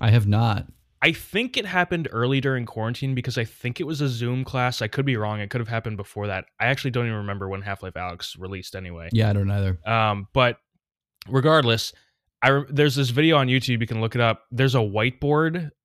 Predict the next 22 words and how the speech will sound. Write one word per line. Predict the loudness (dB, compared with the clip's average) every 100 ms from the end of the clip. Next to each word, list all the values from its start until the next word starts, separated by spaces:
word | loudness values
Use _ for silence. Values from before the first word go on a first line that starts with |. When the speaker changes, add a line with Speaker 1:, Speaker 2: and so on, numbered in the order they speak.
| -8
Speaker 2:
somewhere | -4 0 2 2 2
in | 2
the | 0
game | 2 2 2 2
with, | -2 -6 -8
like, | -10 -8
different, | -8 -4 -4 -6 _ _ _ _
you | -10
know, | -8 -8
there's | -6 -6 -6
different | -8 -10 -10
markers, | -8 -6 0 0 2
and | -2 -8 _ _
he | 0
was | 0
teaching | 2 0 2 2
his | 0
<laughs> |
class | 2 2 2 0 0
on | 2
a | 2
whiteboard | 2 0 0 -2 -2